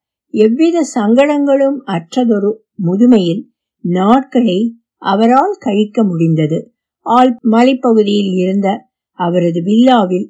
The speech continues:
அடிக்கடி விருந்தினராக இருந்திருக்கிறேன். அது உண்மை என்கிற போதும் பேரொன்றிற்கு முன்பாக ரோமுக்கு செல்ல வேண்டி இருந்தது. அத்தருணம் அலெக்சாண்டரை போலவே அச்சத்திற்கென்று அவரை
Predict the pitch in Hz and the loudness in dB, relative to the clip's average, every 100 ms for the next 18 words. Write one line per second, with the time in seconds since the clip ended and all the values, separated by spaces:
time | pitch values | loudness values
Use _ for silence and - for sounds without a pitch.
0 | _ - 180 208 208 226 254 - _ _ | _ -6 -2 -2 -2 0 0 -4 _ _
1 | _ - 185 226 302 294 254 190 165 160 | _ -8 0 2 2 2 2 0 0 0
2 | 226 233 165 170 165 151 - 151 156 160 | 0 0 -2 -2 -2 -2 -4 -2 -2 -4
3 | - _ _ _ _ - 160 165 170 247 | -10 _ _ _ _ -4 0 0 2 4
4 | 311 339 349 262 233 220 190 - 185 190 | 4 2 2 2 4 2 0 -4 -2 0
5 | 180 165 _ _ _ _ _ 214 247 277 | -2 -4 _ _ _ _ _ 4 6 4
6 | 330 370 359 311 294 240 208 208 202 190 | 0 -2 -4 -4 -2 0 2 0 0 -2
7 | - _ _ 220 208 262 311 240 254 233 | -8 _ _ -2 2 2 2 0 -4 -6
8 | 185 185 247 214 175 190 190 156 151 151 | -6 -2 0 0 -2 -2 -2 -2 -2 -4
9 | 165 - _ _ _ - 165 - 180 196 | -4 -8 _ _ _ -8 -8 -6 -4 0
10 | 233 339 _ _ _ - 202 254 294 311 | -2 -2 _ _ _ -4 2 2 2 -2
11 | 311 294 247 226 226 185 190 170 160 185 | -2 0 2 0 -2 -4 -2 -2 -2 -2
12 | 233 _ _ _ 196 208 - 359 359 302 | -6 _ _ _ -4 -4 -2 -4 -2 -4
13 | 254 254 262 277 175 170 175 | -2 0 0 0 0 -2 -2